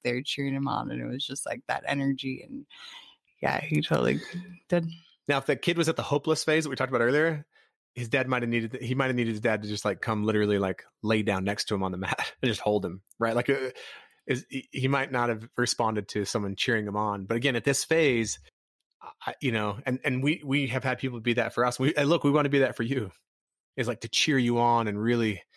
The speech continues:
Speaker 2: help you see that, like, it can be more than just existing. It can be more than just, like, being roommates. It can be more than just day to day. And to s-, like, s-, start to have that des-, that, that, that belief that it could be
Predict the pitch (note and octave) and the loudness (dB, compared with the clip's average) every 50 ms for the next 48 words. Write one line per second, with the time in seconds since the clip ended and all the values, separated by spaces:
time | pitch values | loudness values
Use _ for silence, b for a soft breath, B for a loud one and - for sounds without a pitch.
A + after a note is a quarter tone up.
0 | b b b b b b b b _ _ - - C3 - - A2+ G2+ - - B2 | b b b b b b b b _ _ -6 -4 -2 0 0 0 2 2 4 4
1 | B2+ A#2 A2 - - G2 G2 - - - _ _ _ _ - - - B2+ A#2+ A2+ | 4 4 2 0 0 -2 -6 -6 -10 -18 _ _ _ _ -14 -6 -2 -2 0 0
2 | G#2 A2+ A2+ B2 B2 A2+ G#2 A2 A#2 G#2+ G#2 G2 F#2+ - - F#2 G2 G2 G#2 G2 | 0 2 2 2 4 4 4 2 2 2 0 -2 -4 -4 -6 -4 -2 -2 -2 -2
3 | - - F#2 F#2 E2 - - G#2+ G2 G#2+ G2+ G#2 G#2 G#2+ A2+ A2 G#2+ G#2 G2+ G2+ | -2 -4 -4 -4 -6 -6 -6 -4 -2 -2 -2 0 0 2 2 2 2 2 2 0
4 | G2 - - _ - - G#2 F2+ - - - B B B B B B B B - | 0 -2 -6 _ -8 -6 -6 -6 -8 -10 -14 B B B B B B B B -2
5 | A#2 A2+ G#2 G2+ G#2 G#2+ G2+ F#2+ F2 D#2 - - - G#2+ G2+ G#2 A2 A2 A#2+ A2+ | 0 0 2 2 2 2 2 2 0 -2 -2 -2 -2 0 2 2 2 2 2 4
6 | A2+ G#2+ G#2 F#2 F2+ F#2+ G2+ G2 F#2+ F2 F#2+ F2+ E2+ - - - _ _ _ _ | 2 2 2 0 0 0 0 0 0 0 0 0 0 -2 -6 -16 _ _ _ _
7 | _ _ _ _ _ - G#2 - G#2 - - - - A#2+ G#2+ - - - - - | _ _ _ _ _ -8 -4 -2 0 0 0 0 0 -2 -2 -2 -4 -8 -6 -6
8 | - - - _ _ - - - - B2 A#2 - A#2 A#2 G#2+ A2+ G2+ G#2 G#2+ G#2+ | -4 -4 -6 _ _ -8 -4 -2 -2 -2 0 0 -2 0 0 0 -2 -2 -2 -4
9 | F#2+ G2+ - A2+ G#2+ G2+ G2 A2 G2+ F#2+ G2 G#2 A2 G2 G2+ G#2+ G#2 G#2 A2+ A2+ | -4 -2 0 0 0 2 2 0 -2 -2 -2 -2 -4 -2 0 0 0 2 2 2
10 | G#2 - - G2+ F#2+ E2+ - - A2+ G#2 G2+ G#2 G2 F#2+ F#2 F2+ | 2 2 -2 -4 -4 -4 -4 -6 -6 -4 -2 -2 -2 -2 -4 -6